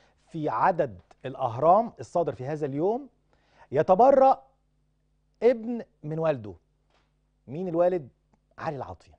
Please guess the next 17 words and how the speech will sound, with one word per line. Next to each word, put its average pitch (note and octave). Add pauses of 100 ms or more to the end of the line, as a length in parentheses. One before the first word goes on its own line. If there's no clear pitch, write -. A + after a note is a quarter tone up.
(360)
مين A#3+
علي D3+
العاطفي؟ - (1300)
علي C4+
العاطفي A#3
ده F#3
كان F#3+ (100)
أول E3
عميد E3 (160)
لمعهد D3+
العلاج C3+
الطبيعي C3+
في -
مصر D#3+
سنة C#3+
اتنين C#3
وسبعين. -